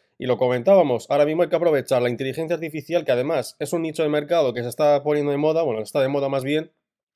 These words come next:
Entonces, Ripple ha cogido justo la inteligencia artificial y lo quiere adaptar a la propia blockchain, al X R P Ledger. De esa forma está reforzando la seguridad y va a ofrecer también otro tipo de servicios que ahora después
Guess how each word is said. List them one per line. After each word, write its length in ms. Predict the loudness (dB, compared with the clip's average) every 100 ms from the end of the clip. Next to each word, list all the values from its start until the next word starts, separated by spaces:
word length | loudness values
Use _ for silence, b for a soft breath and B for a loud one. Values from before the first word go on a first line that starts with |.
| _ -10
Entonces, 440 | -2 -2 -2 -6 -4
Ripple 460 | -2 0 -2 -2 -8 _ _ -4
ha 120 | -2
cogido 420 | 0 0 2 2
justo 320 | 0 -4 -2
la 60 | -4
inteligencia 420 | -4 -6 -6 -6
artificial 580 | -6 -8 -4 0 0 -2 b b
y 120 | 2
lo 180 | 4 4
quiere 400 | 4 2 2 0
adaptar 760 | -2 2 4 2 2 4 4 -2 b b
a 120 | -2
la 140 | 0 0
propia 260 | -2 0
blockchain, 440 | -2 -2 -2 -2 -2
al 100 | -4
X 220 | -4 -4
R 200 | -2 -2
P 160 | 0 0
Ledger. 460 | -2 -2 -2 -2 b b
De 120 | -4 -2
esa 160 | -2
forma 300 | 0 -2 -2
está 180 | -4 -4
reforzando 500 | -4 -6 -4 -4 -2
la 80 | -4
seguridad 560 | -4 -6 0 0 0 -6 _ -4
y 80 |
va 100 | 2
a 40 | 2
ofrecer 440 | 2 0 0 0
también 220 | -2 -2
otro 220 | -4 -4 -6
tipo 200 | -6 -6
de 60 |
servicios 480 | -6 -8 -8 -8 -4
que 80 | -2
ahora 80 | -2
después 340 | -2 -4